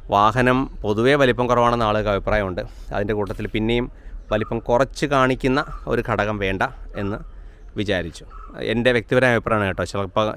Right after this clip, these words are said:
ചിലർക്കത് വലിപ്പം കൂടുതൽ തോന്നിക്കുന്നത് അത് വെച്ചുകൊണ്ടാണ് എന്ന അഭിപ്രായമുള്ളവരുണ്ടാവാം. ശരി, പിന്നെ പെട്രോൾ അടിക്കുന്ന സൈ-, നമ്മുടെ സൈഡിൽ തന്നെയാണ്, ഡ്രൈവർ സൈഡിൽ തന്നെയാണ്, അതൊന്ന് ശ്രദ്ധിക്കണം. ഏറ്റവും ആദ്യം ഞാൻ വണ്ടി എടുത്തുകൊണ്ട് ചെന്നപ്പോൾ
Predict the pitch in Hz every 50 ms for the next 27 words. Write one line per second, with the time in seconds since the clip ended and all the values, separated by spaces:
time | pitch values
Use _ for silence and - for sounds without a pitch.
0 | - - 104 101 101 90 - - - 110 104 101 107 104 104 - - - - -
1 | - - - - - - - 104 107 107 - 123 120 110 117 120 131 143 147 147
2 | 143 131 123 123 110 127 120 123 135 139 117 107 110 104 - - 117 110 104 104
3 | 104 101 107 - - - - 120 117 107 104 - 110 107 104 101 95 92 92 90
4 | 87 85 80 76 - - - - - - - - - 151 - - 104 80 - -
5 | - - - - - - - - - - - 139 135 127 - - - - 135 131
6 | - 170 165 185 190 151 123 127 123 127 123 - 117 98 101 98 107 104 104 117
7 | 123 - 110 98 98 104 101 120 117 104 92 87 82 95 95 101 107 120 113 -
8 | 127 113 113 107 107 101 98 92 92 95 101 104 - 104 95 95 107 - 95 90
9 | - - - - - 101 104 - 107 95 98 104 113 120 120 117 110 107 101 101
10 | 110 101 92 - 104 101 98 95 101 90 92 92 - 98 151